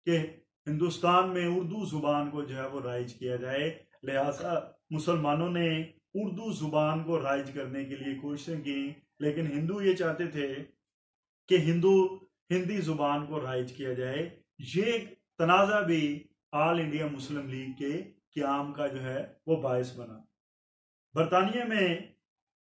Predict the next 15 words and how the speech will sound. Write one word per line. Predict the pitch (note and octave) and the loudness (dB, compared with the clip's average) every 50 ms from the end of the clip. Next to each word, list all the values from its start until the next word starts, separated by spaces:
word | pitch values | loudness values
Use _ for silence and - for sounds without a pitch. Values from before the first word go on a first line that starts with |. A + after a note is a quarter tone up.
| _ _ - | _ _ -2
इंतखाबात | F3 F#3+ G3 G3+ G3 G3 G3+ G3+ F3 E3+ F3 G3+ G#3+ G3 E3+ | 0 0 0 0 0 2 2 4 6 6 6 6 6 4 4
हुए | F3 F3+ F3 F3+ F3+ F3+ | 4 4 6 6 6 4
तो | F3 F#3+ F#3 | 4 2 2
लिबरल | F3 F3 G#3 A3 G3+ A#3 A#3 A3 F3 | 4 2 2 2 2 2 2 2 2
पार्टी | F3 F3+ E3+ D#3+ D#3+ D#3 F3+ F3+ | 4 4 6 6 4 4 0 -2
जो | D#3+ D#3 | -2 -2
है | D3+ D3+ D3+ | 0 0 0
वो | D#3 D#3 | -2 -2
कामयाब | D#3 C#3+ C#3 C3 C3 C3 B2+ B2+ A#2+ B2 A#2+ A#2 | -4 -4 -4 -4 -2 -2 -2 -2 0 -2 -2 -4
हुई। | A#2 A#2+ A#2+ B2+ D#3 - - _ _ _ _ _ _ - | -8 -10 -8 -8 -10 -10 -12 _ _ _ _ _ _ 0
बरतानिया | D3+ D#3+ D#3+ D#3+ F3 F3 F#3 F#3+ G3 G3+ G#3 | 2 2 4 4 4 2 2 2 0 0 0
में | G3 G3 F#3 | 0 0 2
लिबरल | F#3 F#3+ F3+ G#3 G#3+ G#3 F#3+ E3 | 2 2 0 0 -2 -2 -2 0
पार्टी | E3+ E3 E3 D#3+ D#3+ G3 G3 F#3+ | 0 2 2 2 0 -2 -2 0
ने | F#3 F3+ F3 | 0 2 2